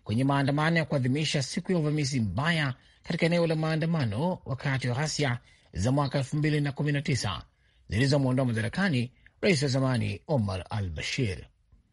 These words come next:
Majibu ya mauaji hayo ya wiki iliyopita inaonekana kama mtihani wa uhusiano tete kati ya mamlaka ya raia na ya kijeshi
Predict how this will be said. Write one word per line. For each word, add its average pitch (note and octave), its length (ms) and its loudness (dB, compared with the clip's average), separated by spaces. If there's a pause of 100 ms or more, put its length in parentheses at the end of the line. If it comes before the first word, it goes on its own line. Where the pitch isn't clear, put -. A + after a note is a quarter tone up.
(600)
Majibu D#3 520 4
ya D3+ 140 0
mauaji B2 280 0
hayo D3 300 2
ya D3+ 80 2
wiki D3 240 -2
iliyopita G2 500 -4 (460)
inaonekana F3 540 2
kama E3 200 0
mtihani D3+ 500 2
wa D3+ 60 2
uhusiano A#2+ 380 0
tete B2 480 -2 (360)
kati D#3 400 -2
ya D3+ 40 0
mamlaka C#3 840 0
ya F#2 140 0
raia D3 320 2
na C#3 80 0
ya C#3 120 2
kijeshi B2+ 680 0